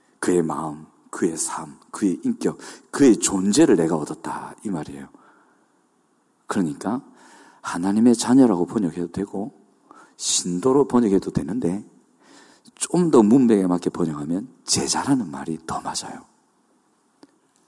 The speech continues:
그래서 여러분 예수 믿으셨죠? 안 믿으셨습니까?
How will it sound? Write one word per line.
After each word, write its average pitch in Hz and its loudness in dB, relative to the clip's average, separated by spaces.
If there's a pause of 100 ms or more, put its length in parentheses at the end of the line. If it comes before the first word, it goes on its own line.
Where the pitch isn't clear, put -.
(800)
그래서 123 4
여러분 98 6
예수 101 4
믿으셨죠? 127 2 (1600)
안 98 -6
믿으셨습니까? 113 -2